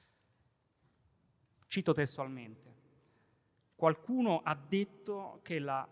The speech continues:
federazione, non, non l'Europa, la federazione europea è un mito, e questo è vero.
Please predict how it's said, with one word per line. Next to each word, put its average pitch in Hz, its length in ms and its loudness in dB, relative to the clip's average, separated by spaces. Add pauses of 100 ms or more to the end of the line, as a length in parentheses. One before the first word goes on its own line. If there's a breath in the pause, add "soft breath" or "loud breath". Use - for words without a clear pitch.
federazione, 143 1120 2
non, 139 280 -8
non 139 260 -4
l'Europa, 120 400 -4
la 113 100 -6
federazione 165 640 0
europea 143 440 -6
è 143 120 0
un 143 160 -2
mito, 123 640 -6 (300)
e 139 140 -4
questo 208 320 -2
è 139 80 -4
vero. 110 580 -12